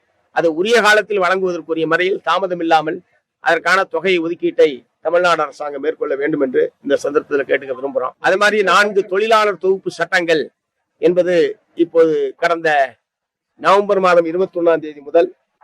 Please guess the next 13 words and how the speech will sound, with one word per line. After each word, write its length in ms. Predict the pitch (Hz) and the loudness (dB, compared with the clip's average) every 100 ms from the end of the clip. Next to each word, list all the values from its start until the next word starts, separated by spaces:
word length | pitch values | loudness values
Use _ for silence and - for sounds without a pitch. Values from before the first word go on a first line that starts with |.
| - | -6
அமலுக்கு 340 | 175 196 180 | 2 2 4
வந்திருக்கிறது. 680 | 165 165 160 151 139 156 - _ _ _ _ _ - | 0 0 -2 -4 -4 -6 -6 _ _ _ _ _ -4
அதை 200 | 165 175 | 0 2
எதிர்த்து 380 | 180 196 - 202 208 - _ _ _ _ - | 2 0 4 4 2 -4 _ _ _ _ -4
இந்திய 260 | 165 196 196 | -4 2 2
நாடு 260 | 180 170 | 4 2
முழுவதும் 440 | 165 180 185 185 202 _ _ | 2 2 2 0 -4 _ _
தொழிலாளி 400 | 165 175 185 180 | -2 2 4 4
வர்க்கம், 360 | 165 151 175 185 - _ _ _ _ - | 0 -2 -2 -2 -6 _ _ _ _ -2
பல்வேறு 340 | 165 175 180 | 0 0 0
மத்திய 300 | 165 160 190 | 0 0 0
தொழிற்சங்கங்கள் 680 | 190 170 180 180 170 156 156 | 0 -4 -6 -2 0 0 -2
சேர்ந்து 420 | - 175 170 165 | 0 0 0 0